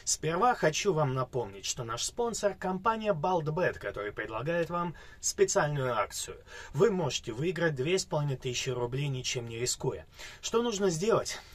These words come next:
Всего ничего. Пройти по ссылке в закреплённом комментарии, зарегистрироваться на сайте Baldbet, а также ввести промокод, который также указан здесь,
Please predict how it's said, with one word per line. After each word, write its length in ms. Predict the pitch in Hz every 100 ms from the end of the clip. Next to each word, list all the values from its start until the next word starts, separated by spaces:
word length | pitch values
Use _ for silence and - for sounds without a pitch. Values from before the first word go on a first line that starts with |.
| -
Всего 320 | - 117 104
ничего. 460 | 113 110 156 143 104
Пройти 460 | 135 135 135 160
по 140 | 143 139
ссылке 440 | - 156 127 -
в 60 | 107
закреплённом 600 | 117 131 123 127 120 110
комментарии, 760 | 135 131 143 202 196 190 185 - -
зарегистрироваться 960 | 135 190 180 156 139 147 123 104 101 -
на 160 | 107 107
сайте 320 | 120 113 127
Baldbet, 680 | 117 131 117 117 135 180 - - -
а 120 | 147
также 320 | 202 196 151 139
ввести 300 | 127 - 143
промокод, 600 | 143 123 110 - 104 -
который 360 | 131 127 123
также 300 | 127 131 117
указан 380 | 117 135 127 131
здесь, 380 | 123 180 214